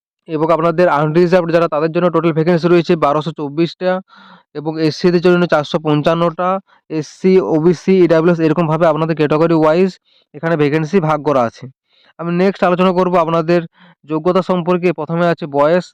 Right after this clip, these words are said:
আপ-, এখানে আপনাদের বয়স থাকতে হবে পনেরো থেকে চব্বিশ বছরের মধ্যে।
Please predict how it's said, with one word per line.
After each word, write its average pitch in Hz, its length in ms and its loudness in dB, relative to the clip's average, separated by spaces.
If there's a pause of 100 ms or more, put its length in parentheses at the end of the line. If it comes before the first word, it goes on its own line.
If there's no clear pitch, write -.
(400)
আপ-, 147 220 -8 (760)
এখানে 180 260 -2
আপনাদের 185 240 0
বয়স 160 280 0
থাকতে 185 200 -10
হবে 185 120 -2
পনেরো 165 360 0
থেকে 190 320 -6 (720)
চব্বিশ 175 320 -2
বছরের 180 320 0
মধ্যে। 131 340 -2